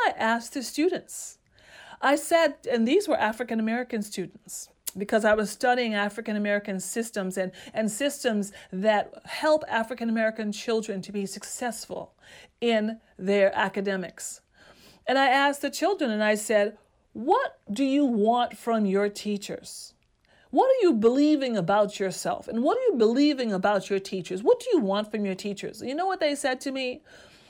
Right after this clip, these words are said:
They said, "I believe I'm smart, but I just wish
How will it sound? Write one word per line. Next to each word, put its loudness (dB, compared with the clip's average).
They 6
said, 2
"I 4
believe 4
I'm 4
smart, -4
but 6
I 6
just -2
wish -2